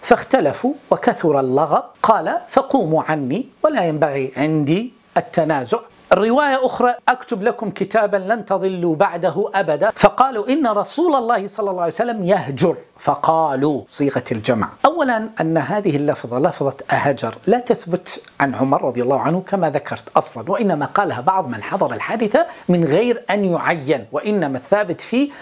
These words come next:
"فقالوا"، ما شأنه أهجر، هكذا بصيغة الجمع دون الإفراد. ثانياً، الثابت الصحيح من هذه اللفظة أنها وردت بصيغة الاستفهام هكذا: "أهجر"، وهذا بخلاف ما جاء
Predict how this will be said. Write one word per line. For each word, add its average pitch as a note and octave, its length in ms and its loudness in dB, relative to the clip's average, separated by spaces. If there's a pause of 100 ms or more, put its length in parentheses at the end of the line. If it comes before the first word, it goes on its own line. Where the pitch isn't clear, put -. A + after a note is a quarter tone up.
(160)
"فقالوا"، E3+ 640 2 (160)
ما A3+ 280 4
شأنه E3+ 440 -2 (140)
أهجر، A3+ 420 2 (220)
هكذا F3+ 380 0
بصيغة D#3 580 -2
الجمع D#3 500 0
دون E3+ 240 -2
الإفراد. - 480 -6
ثانياً، B2+ 420 2 (120)
الثابت G#3 520 -2
الصحيح - 580 -8
من D#3 100 4
هذه F#3 300 2
اللفظة C3+ 400 0
أنها G3 340 2 (180)
وردت E3+ 480 0
بصيغة F#3+ 580 0
الاستفهام D3+ 680 -2
هكذا: B2+ 400 -2 (100)
"أهجر"، F3+ 440 0 (100)
وهذا B3 300 2
بخلاف A3+ 560 0
ما A#3 160 2
جاء E3+ 400 2